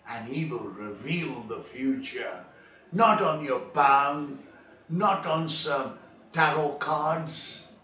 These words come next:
No way. Not in some palmistry and all kinds of crystal balls. No way.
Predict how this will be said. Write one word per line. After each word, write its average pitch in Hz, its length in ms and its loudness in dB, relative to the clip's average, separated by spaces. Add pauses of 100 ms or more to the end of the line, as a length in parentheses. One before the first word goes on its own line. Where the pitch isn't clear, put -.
(760)
No 240 460 2
way. - 520 -2 (260)
Not 202 420 0
in 185 160 0
some 156 460 0 (100)
palmistry 165 960 -2 (520)
and 117 600 -6 (240)
all 165 280 -2
kinds 139 460 -6
of 113 200 -8 (520)
crystal 170 500 -2
balls. 165 1080 -2 (580)
No 226 440 6
way. 165 840 0